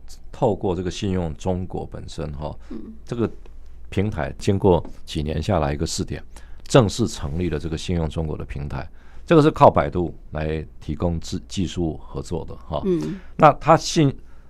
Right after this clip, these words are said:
Speaker 1: 这个平台本身，它已经有四十四个中央部门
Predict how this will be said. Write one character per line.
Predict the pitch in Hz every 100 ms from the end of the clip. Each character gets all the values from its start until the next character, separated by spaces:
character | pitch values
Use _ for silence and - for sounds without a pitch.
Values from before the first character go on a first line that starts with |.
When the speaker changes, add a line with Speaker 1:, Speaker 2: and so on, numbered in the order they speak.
| -
Speaker 1:
这 | -
个 | 156
平 | - 117 135
台 | 98
本 | 78 78 78
身， | 95 98 - - -
它 | 160
已 | 98
经 | 123 131
有 | 92 76
四 | - - 160 117
十 | -
四 | 92 - 120
个 | 82 78
中 | 92 85
央 | 85
部 | 82 90
门 | 71